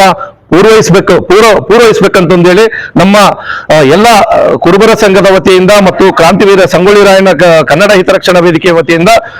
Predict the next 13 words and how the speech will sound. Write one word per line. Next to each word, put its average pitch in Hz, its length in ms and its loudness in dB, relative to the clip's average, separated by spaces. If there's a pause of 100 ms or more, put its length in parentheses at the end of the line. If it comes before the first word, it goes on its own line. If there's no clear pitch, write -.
(140)
ನಾವು 180 260 0
ಕೇಳಿಕೊಳ್ಳೋದಿಷ್ಟೇ. 196 1000 0 (240)
ಆ, 131 120 0
ರಾಜ್ಯದ 170 380 0
ಹೈಕಮಾಂಡ್ 202 680 0
ಕೂಡ 403 320 0 (500)
ನಾವು 311 640 0 (320)
ಏನಾದ್ರೂ 226 400 2
ಅವರ 190 640 2
ಕುರ್ಚಿಗೆ 214 760 -2
ಕುತ್ತು - 400 -2
ತಂದಿದ್ದೇ 220 440 2
ಆದ್ರೆ 202 600 0